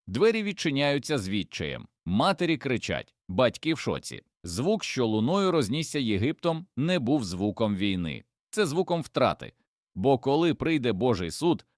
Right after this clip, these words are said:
немає жодної стіни, яка б його стримала. Тільки послух робить тебе вільним. І хоча це може здаватися жорстоким,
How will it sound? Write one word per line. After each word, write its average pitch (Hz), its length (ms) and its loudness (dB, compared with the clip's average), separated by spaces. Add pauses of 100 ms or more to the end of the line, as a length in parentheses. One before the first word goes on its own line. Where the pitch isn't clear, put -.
(140)
немає 143 520 2
жодної 139 380 0
стіни, 143 540 -2
яка 110 420 0
б 90 60 -6
його 95 280 0
стримала. 78 580 -6 (300)
Тільки 101 340 -4
послух 202 480 -2
робить 131 340 0
тебе 110 260 0
вільним. 71 440 -4 (260)
І 151 140 2
хоча 120 520 -2
це 180 200 -2
може 127 320 2
здаватися 98 640 -2
жорстоким, 95 680 -4